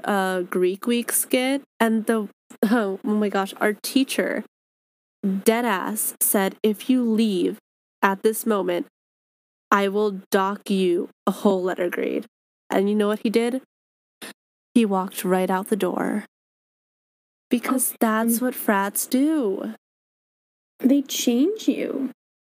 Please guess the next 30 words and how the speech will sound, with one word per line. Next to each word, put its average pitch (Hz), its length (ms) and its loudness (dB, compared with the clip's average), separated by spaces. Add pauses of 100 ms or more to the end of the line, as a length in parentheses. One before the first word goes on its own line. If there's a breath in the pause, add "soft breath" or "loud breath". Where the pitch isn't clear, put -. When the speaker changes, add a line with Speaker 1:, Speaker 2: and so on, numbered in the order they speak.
(240)
Speaker 2:
Yet, 233 320 0 (400)
you 247 120 4
know, 240 500 2 (240)
I 269 80 6
think 302 200 2
he's 240 160 -4
probably, 214 520 -2
he's 240 200 2
gone 226 260 0
back, 190 340 -4
though. 165 260 -2 (220)
I 240 80 4
think 277 220 2
he 302 120 0
lost 208 320 -4
the - 80 -2
frat 190 240 -2
allure. 220 400 0
I 214 220 -2
think 330 220 2
that's 269 200 -4
the - 80 -2
problem 277 380 0
with - 120 -10
frats. - 600 -4 (1200)
They 247 100 4
get 247 240 -2
too 208 140 -2 (200)
Speaker 1:
Yeah. 240 40 2
Speaker 2:
intense, 233 640 0